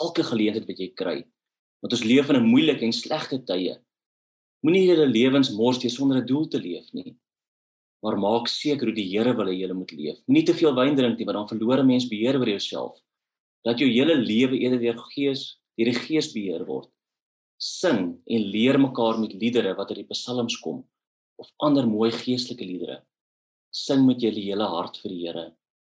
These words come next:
En moenie vergeet om altyd vir God die Vader baie dankie te sê vir alles nie.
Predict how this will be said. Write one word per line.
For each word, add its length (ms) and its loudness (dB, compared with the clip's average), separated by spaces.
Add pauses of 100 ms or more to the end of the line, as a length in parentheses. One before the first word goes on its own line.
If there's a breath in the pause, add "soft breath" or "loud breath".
(140)
En 140 2
moenie 180 2
vergeet 560 0
om 140 -4
altyd 260 -2
vir 120 -8
God 260 -2
die 100 -8
Vader 460 -4 (100)
baie 320 -2
dankie 320 -6
te 120 -10
sê 260 -6
vir 140 -10
alles 280 -8
nie. 140 -6